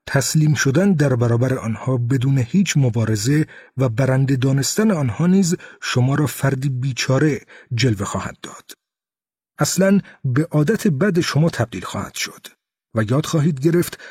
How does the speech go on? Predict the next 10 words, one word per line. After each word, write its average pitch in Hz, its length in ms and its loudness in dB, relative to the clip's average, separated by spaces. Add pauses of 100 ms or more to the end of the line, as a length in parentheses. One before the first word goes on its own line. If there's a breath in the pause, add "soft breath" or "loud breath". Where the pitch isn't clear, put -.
(180 loud breath)
در 127 160 0
مواجهه 127 580 0
با 175 140 2
شرایط 117 500 -2
سخت - 520 -4 (360 loud breath)
بدون 147 320 2
کمترین 135 680 0
مقاومتی 139 640 0
تسلیم 139 440 0
شوید. - 480 -12